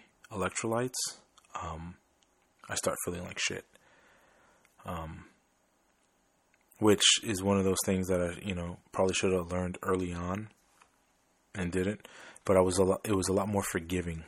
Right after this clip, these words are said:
when I was bigger. Whereas now it's, it's not, you know,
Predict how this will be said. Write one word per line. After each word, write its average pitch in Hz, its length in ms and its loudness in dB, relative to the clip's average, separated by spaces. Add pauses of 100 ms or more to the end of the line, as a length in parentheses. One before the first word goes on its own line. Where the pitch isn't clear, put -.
(140)
when 90 160 -2
I 85 60 0
was 85 120 -2
bigger. 85 400 -2 (920)
Whereas 95 260 -2
now 95 380 2
it's, - 160 -4 (1080)
it's - 280 -6
not, 87 320 -2
you 87 100 -4
know, 85 300 -8